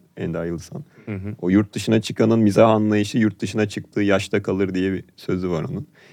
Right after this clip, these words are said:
Speaker 1: Ya ben de böyle
Speaker 2: Vay.
Speaker 1: benzer hissediyordum ama bu kadar tekno-, ya tam neyden rahatsız olduğumu şey yaptık. Korkum da bir yandan. Tabii şimdi giden arkadaşlarımı da şey yapmayayım ama ya biraz buradaki insanlarla şeyim gibi. Ya mesela oradaki,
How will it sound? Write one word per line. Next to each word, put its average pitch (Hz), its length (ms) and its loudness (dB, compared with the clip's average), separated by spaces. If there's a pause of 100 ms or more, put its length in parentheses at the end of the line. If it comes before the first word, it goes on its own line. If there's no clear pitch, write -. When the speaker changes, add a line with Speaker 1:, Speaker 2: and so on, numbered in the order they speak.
(180)
Speaker 1:
Ya 87 100 6
ben 107 160 6
de 110 100 2
böyle 98 100 6
Speaker 2:
Vay. 90 80 2
Speaker 1:
benzer 95 320 4
hissediyordum 98 460 2
ama 117 140 0
bu 95 60 -4
kadar 104 300 4 (240)
tekno-, 98 380 2 (160)
ya 95 100 2
tam 117 220 4
neyden 117 280 4
rahatsız 113 520 4
olduğumu 110 720 4
şey - 160 -6
yaptık. 87 360 -2
Korkum 98 520 2
da 85 100 0
bir 87 60 -2
yandan. 85 300 -4
Tabii 101 240 2
şimdi 98 180 2
giden 101 240 6
arkadaşlarımı 104 760 0
da 98 60 0
şey 92 120 -4
yapmayayım 92 380 -2
ama 127 200 -4 (1500)
ya 98 260 6
biraz 127 300 4 (600)
buradaki 135 960 4 (140)
insanlarla 127 840 2
şeyim 87 340 2
gibi. 82 180 0
Ya 85 120 4
mesela 107 300 6
oradaki, 120 640 4